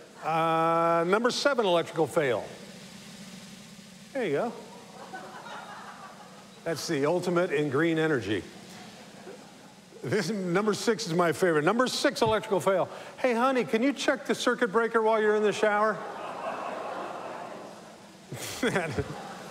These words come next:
that is a very lax electrical code. Number five, I don't even know what this guy's doing. He's gonna tap into a power line somewhere. Uh, pretty sure that's a safety issue.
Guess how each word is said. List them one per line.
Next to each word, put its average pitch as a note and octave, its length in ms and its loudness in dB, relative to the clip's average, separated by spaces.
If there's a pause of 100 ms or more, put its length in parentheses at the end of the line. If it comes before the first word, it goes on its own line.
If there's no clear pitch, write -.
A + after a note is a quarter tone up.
(2000)
that G#3+ 260 0
is D#3+ 160 2
a D#3+ 100 4
very F3+ 360 4
lax E3+ 500 2
electrical E3 520 2
code. A#2+ 380 2 (1000)
Number G#3 340 2
five, G3+ 480 2
I G3 60 6
don't F#3 100 4
even F#3 160 4
know E3+ 100 6
what E3 160 4
this F#3 200 2
guy's F3 260 2
doing. E3+ 260 4
He's G3 140 2
gonna F3 220 2
tap F3 340 2
into E3 340 4
a C#3 160 4 (440)
power E3+ 280 4
line C3+ 320 2
somewhere. B2+ 520 2 (760)
Uh, C3 400 0 (240)
pretty E3+ 180 0
sure D#3+ 220 2
that's C#3 240 0
a B2 60 -4
safety C3+ 400 2
issue. B2 260 2